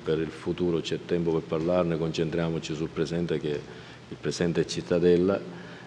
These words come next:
e dobbiamo anche qui dimostrare la nostra crescita, anche magari con qualche defezione importante. Lì si vede la forza di un gruppo quando magari nello stesso reparto, eh,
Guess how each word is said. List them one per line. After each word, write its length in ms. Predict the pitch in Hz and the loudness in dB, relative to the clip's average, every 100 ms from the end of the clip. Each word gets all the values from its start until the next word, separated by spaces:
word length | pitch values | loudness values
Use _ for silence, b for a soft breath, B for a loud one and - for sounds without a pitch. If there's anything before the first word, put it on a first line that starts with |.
| B - | B -8
e 60 | 82 | -2
dobbiamo 760 | 82 80 90 92 90 87 85 - | 0 4 4 6 6 6 4 4
anche 400 | 87 95 92 95 | 4 4 4 2
qui 340 | - 107 113 | 6 8 10
dimostrare 840 | 95 90 87 - 87 87 95 95 85 85 85 - - - | 8 4 2 2 6 6 8 6 4 -2 -2 -2 -4 4
la 140 | 90 | 6
nostra 400 | 92 87 - 82 | 6 4 2 2
crescita, 640 | 87 95 87 - 117 110 - | 6 6 6 2 4 4 4
anche 340 | 92 92 92 | 2 2 0
magari 400 | 87 82 95 90 | 2 6 6 6
con 220 | 85 80 | 2 2
qualche 400 | 90 90 82 85 | 6 6 6 2
defezione 540 | 82 82 82 - 90 85 | 2 2 0 2 2 2
importante. 640 | 82 80 - 82 78 80 | 0 -2 0 0 0 -2
Lì 180 | 82 90 | 0 -2
si 160 | - | 0
vede 360 | 85 87 85 85 - B B - | 2 4 4 2 0 B B 0
la 140 | 82 | 2
forza 360 | - 92 87 85 | 6 4 6 2
di 120 | 87 | 4
un 120 | 90 | 4
gruppo 360 | 85 87 85 73 | 4 4 4 2
quando 400 | 90 80 85 87 | 4 2 4 4
magari 360 | 82 80 90 | 2 2 2
nello 220 | 85 82 82 | 2 2 0
stesso 340 | - 80 85 85 | 0 0 -2 2
reparto, 720 | 90 82 85 80 - 92 87 B B B B B | 0 2 2 2 0 -2 -2 B B B B B
eh, 40 | - | -10